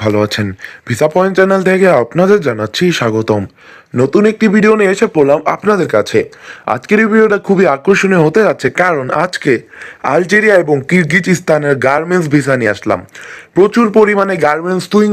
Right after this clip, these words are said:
অপারেটর লাগবে আলজেরিয়াতে এবং কিরগিজস্তানে। থাকা ও খাওয়া সম্পূর্ণ ফ্রি, অর্থাৎ আপনি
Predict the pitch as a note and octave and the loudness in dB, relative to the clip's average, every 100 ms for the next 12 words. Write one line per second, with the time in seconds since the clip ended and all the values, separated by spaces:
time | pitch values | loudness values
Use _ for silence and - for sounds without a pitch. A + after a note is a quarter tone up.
0 | G3 D#3+ D#3 D3 D3 C#3 B2 A#2 A#2 C3+ | 0 2 2 4 0 2 0 0 -2 -2
1 | - C3+ C#3 D#3 E3+ E3+ F3+ - C#3+ A#2+ | -2 -2 -2 0 0 0 0 0 0 -2
2 | A2 D#3+ D#3 C#3+ G3 D3+ - B2+ G#2 F2 | -4 -2 -2 -2 -2 -4 -4 -4 -2 -6
3 | - _ - - - _ F3+ G3+ A#3+ A#3 | -10 _ -20 -20 -20 _ -4 0 0 0
4 | A3+ A3 A3 F3 D#3 D3+ C#3+ C3 - E3+ | -2 -2 0 -2 0 0 2 0 0 -2
5 | - C3 A#2+ A2+ G#2 - - - C3 D3+ | 0 -2 0 -4 -6 -14 -20 -4 -2 -2